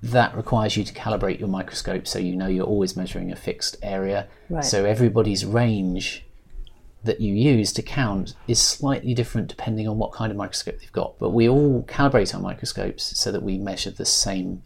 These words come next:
Speaker 1: area. And then it's just a matter of counting a mitosis.
Speaker 2: So the more mitosis you see,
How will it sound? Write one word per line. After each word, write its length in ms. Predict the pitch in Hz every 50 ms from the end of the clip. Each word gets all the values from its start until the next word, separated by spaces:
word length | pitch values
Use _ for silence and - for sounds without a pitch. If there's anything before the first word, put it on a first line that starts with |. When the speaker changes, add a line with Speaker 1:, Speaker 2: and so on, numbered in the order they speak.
| -
Speaker 1:
area. 380 | - 98 92 87 90 85 85 - -
And 240 | - 110 110 110 107
then 160 | - 104 104
it's 220 | 104 - - - -
just 260 | - - - - -
a 40 | 95
matter 360 | 90 87 92 - - - 98
of 160 | 98 - - -
counting 380 | - - 101 95 - 101 101
a 20 | 104
mitosis. 500 | 104 104 - 120 120 120 - - 110 -
Speaker 2:
So 220 | - - - 151
the 120 | 139 156
more 200 | 156 175 190 202
mitosis 800 | 202 180 160 165 160 - 147 143 143 - 143 139 143 139 - -
you 160 | 143 139 139 135
see, 540 | - - 233 220 208 202 190 190 190 190